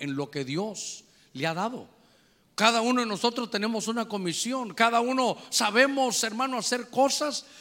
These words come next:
que si ponemos un poquito de compromiso, de voluntad, nos podemos convertir, hermano, en, en personas que seremos únicas para hacer eso. ¿Por qué? Porque Dios así lo ha de-, lo ha querido. En Primera de Crónicas, capítulo veintidós,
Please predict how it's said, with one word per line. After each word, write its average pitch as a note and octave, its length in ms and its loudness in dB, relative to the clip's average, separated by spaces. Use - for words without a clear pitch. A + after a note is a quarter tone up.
que A#3 140 2
si A3+ 160 0
ponemos B3+ 580 -2
un D4+ 140 0
poquito C#4+ 460 0
de A3 100 0
compromiso, G3 920 -2
de F3+ 80 -2
voluntad, D#3+ 840 0
nos F3+ 160 2
podemos A3+ 400 0
convertir, G3+ 800 -2
hermano, G3 420 -4
en, D#3+ 160 -6
en D3 160 -8
personas G#3+ 540 -4
que E3 160 0
seremos A3+ 580 0
únicas C#4+ 580 2
para D#3 220 -2
hacer D#3 220 -2
eso. - 260 -10
¿Por F3 220 -4
qué? D4 480 0
Porque E3+ 320 -4
Dios A#3 460 -4
así A3+ 300 -4
lo A3+ 160 -2
ha A#3 60 -2
de-, A#3 100 -8
lo G3+ 120 -2
ha A3 80 -6
querido. C4+ 420 -2
En G#3 200 0
Primera D#4+ 340 -2
de D#4 140 0
Crónicas, F#3 440 -2
capítulo C#4 400 -2
veintidós, F#3+ 760 -4